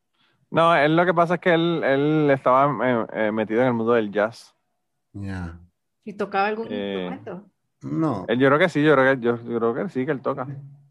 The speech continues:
Speaker 2: Era, era,
Speaker 1: Ah.
Speaker 2: bueno, era multimillonario, vos.
Speaker 3: Sí, también.
Speaker 2: Ujú.
Speaker 1: Sí.
Speaker 3: Por eso lo sacaron.
Speaker 1: No, y el, y el tipo lleva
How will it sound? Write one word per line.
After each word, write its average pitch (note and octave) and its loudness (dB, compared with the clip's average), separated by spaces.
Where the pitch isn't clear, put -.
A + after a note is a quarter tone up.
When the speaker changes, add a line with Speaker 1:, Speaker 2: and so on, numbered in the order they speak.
Speaker 2:
Era, C3+ 2
era, C#3+ 2
Speaker 1:
Ah. A#2+ 2
Speaker 2:
bueno, A#2 -4
era A2 -2
multimillonario, G#2+ -4
vos. G#2+ -12
Speaker 3:
Sí, A#3+ -20
también. G3 -6
Speaker 2:
Ujú. B2 -16
Speaker 1:
Sí. - -8
Speaker 3:
Por A3+ 0
eso A3 0
lo G#3 -2
sacaron. G3 -2
Speaker 1:
No, F3 4
y E3+ 2
el, B2 0
y C3+ 0
el B2+ 0
tipo B2+ -2
lleva D3 2